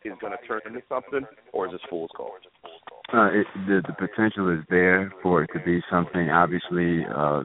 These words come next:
Speaker 2: there was a lot of hype going into it from fantasy land, and for the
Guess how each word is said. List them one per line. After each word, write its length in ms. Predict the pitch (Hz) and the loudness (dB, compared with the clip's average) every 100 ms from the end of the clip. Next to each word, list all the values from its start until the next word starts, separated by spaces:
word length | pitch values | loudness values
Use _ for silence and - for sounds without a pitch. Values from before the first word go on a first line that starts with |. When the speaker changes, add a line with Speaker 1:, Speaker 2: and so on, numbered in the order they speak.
| - | -2
Speaker 2:
there 120 | 82 | 0
was 120 | 78 | 0
a 40 | 78 | 2
lot 220 | 78 69 | 2 2
of 60 | |
hype 360 | - 85 82 - | 2 2 2 -2
going 260 | 87 85 85 | -2 0 0
into 180 | 82 | 0
it 80 | 67 - | -4 -2
from 160 | 80 - | -4 -2
fantasy 440 | 90 87 90 87 | 0 0 -2 -4
land, 340 | 87 85 85 85 - - - - - | -2 0 0 -2 -10 -20 -20 -14 0
and 300 | 82 82 82 | 4 4 4
for 100 | |
the 60 | 78 | -2